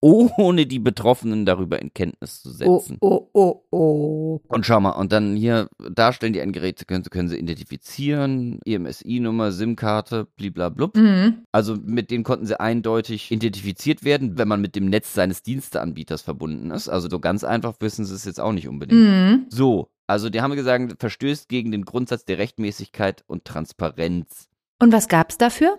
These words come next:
Speaker 1: Neunhundertfünfundzwanzigtausend Euro.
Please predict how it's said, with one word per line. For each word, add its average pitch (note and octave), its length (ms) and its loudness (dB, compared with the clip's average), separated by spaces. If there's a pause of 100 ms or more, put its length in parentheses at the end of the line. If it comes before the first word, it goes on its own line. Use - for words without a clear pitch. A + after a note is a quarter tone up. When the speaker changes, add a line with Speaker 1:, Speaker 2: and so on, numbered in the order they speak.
(140)
Speaker 1:
Neunhundertfünfundzwanzigtausend A2+ 3000 2 (200)
Euro. C#2 680 -2